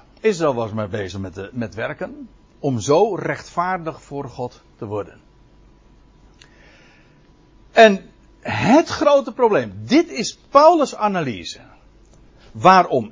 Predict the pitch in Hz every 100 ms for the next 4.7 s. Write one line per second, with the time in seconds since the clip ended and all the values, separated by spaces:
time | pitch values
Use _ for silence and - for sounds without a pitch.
0 | _ - 320 - 311 302 247 214 147 143
1 | 175 254 339 - - - - _ _ -
2 | _ _ _ _ _ _ _ _ _ _
3 | - 330 311 247 247 233 214 190 180 -
4 | 156 107 95 147 247 -